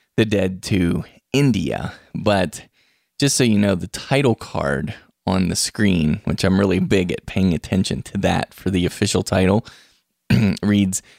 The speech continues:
The Dead Two. Anyway, I've never officially reviewed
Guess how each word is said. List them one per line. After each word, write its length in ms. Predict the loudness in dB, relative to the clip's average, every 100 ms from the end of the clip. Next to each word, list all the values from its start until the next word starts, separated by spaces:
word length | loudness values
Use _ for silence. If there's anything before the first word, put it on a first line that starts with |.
| _ -4
The 80 | -2
Dead 340 | 0 -2 -6
Two. 260 | -6 -4 -6 -12 _ _ _ 0
Anyway, 440 | 2 2 0 -4 _ _ _ _ _ _ -6
I've 140 | -4 -2
never 300 | -2 -2 -2
officially 840 | -4 -4 -2 -2 -2 0 0 0 -4 -4
reviewed 720 | 0 0 0 2 2 0